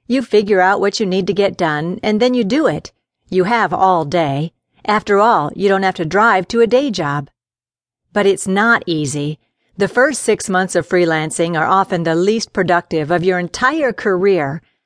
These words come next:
In those six months, you reinvent the wheel when it comes to time management. You figure out what gets in the way of your work,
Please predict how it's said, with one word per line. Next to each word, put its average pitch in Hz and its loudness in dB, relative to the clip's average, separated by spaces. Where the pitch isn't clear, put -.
In 226 0
those 330 2
six - -4
months, 170 -2
you 190 0
reinvent 196 0
the 180 0
wheel 165 0
when 160 -2
it 165 -4
comes 190 -2
to 151 -4
time 175 -2
management. 151 -6
You 196 -2
figure 190 2
out 175 2
what 180 -2
gets 190 -2
in 185 -2
the 175 0
way 170 2
of 160 -2
your 160 2
work, 156 0